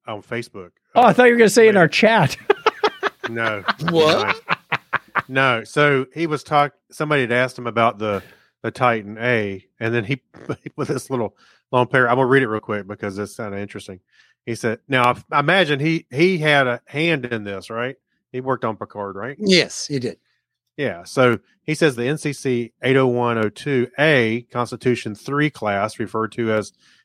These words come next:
Speaker 1: in Starfleet slang as Neo Constitution class. The new, the, yeah, this new Titan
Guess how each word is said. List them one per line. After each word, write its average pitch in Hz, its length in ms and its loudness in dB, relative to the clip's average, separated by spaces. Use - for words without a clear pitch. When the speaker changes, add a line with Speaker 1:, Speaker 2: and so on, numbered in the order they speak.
Speaker 1:
in 113 100 -4
Starfleet 160 460 2
slang 117 320 2
as 110 260 0
Neo 117 280 2
Constitution 117 680 -8
class. 90 360 -16
The 120 300 4
new, 151 280 2
the, 127 260 0
yeah, 123 140 -2
this 117 240 -8
new 165 200 2
Titan 110 600 -4